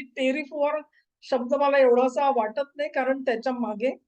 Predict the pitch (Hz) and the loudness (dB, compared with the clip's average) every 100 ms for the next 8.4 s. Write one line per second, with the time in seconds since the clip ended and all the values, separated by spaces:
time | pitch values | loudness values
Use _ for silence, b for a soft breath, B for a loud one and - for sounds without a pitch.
0 | _ _ - 208 185 - 254 269 247 247 | _ _ -8 -6 -6 -4 -2 0 -2 -4
1 | 226 233 220 208 240 254 269 226 262 247 | -6 -4 -4 0 4 4 4 0 -2 -4
2 | 247 226 220 226 269 254 214 202 247 269 | -8 -8 -6 -4 -4 -4 -4 -6 -4 -4
3 | 262 240 233 233 240 226 226 220 202 _ | -2 -4 -4 -4 -6 -6 -4 -6 -8 _
4 | 233 220 247 _ _ _ - 214 - 247 | -8 -6 -8 _ _ _ -8 -8 -4 -4
5 | 220 214 220 202 180 214 233 - _ _ | -4 -4 -6 -6 -8 -8 -10 -14 _ _
6 | - 202 247 294 320 330 - - 220 247 | -8 -2 0 2 0 -2 -12 -14 -4 -2
7 | 254 262 247 254 233 214 247 240 - 247 | 0 -2 -2 -2 -2 0 0 -2 -6 -8
8 | 233 233 226 | -6 -2 -2